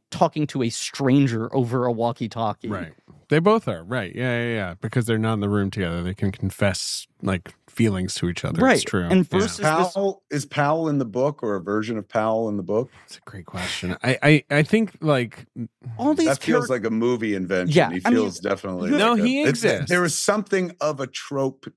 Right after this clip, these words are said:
Speaker 3: to that
Speaker 1: Yes.
Speaker 3: character, but not this clearly establishes that trope. But, like, when it, when I was watching the movie, it was not unfamiliar. I was not like, "This is the first time I've ever seen something like this, where there's a guy up there and there's a guy in there and they're communicating."
Speaker 1: Yeah.
Speaker 3: Like,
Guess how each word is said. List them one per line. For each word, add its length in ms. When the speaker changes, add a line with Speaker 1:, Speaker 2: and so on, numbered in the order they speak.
Speaker 3:
to 320
that 340
Speaker 1:
Yes. 100
Speaker 3:
character, 720
but 160
not 360
this 520
clearly 380
establishes 680
that 180
trope. 300
But, 160
like, 240
when 180
it, 220
when 160
I 80
was 120
watching 360
the 40
movie, 300
it 80
was 140
not 240
unfamiliar. 560
I 20
was 160
not 180
like, 180
"This 80
is 60
the 40
first 220
time 160
I've 140
ever 80
seen 260
something 260
like 200
this, 240
where 80
there's 160
a 40
guy 280
up 100
there 200
and 100
there's 140
a 20
guy 240
in 100
there 220
and 100
they're 120
communicating." 720
Speaker 1:
Yeah. 160
Speaker 3:
Like, 200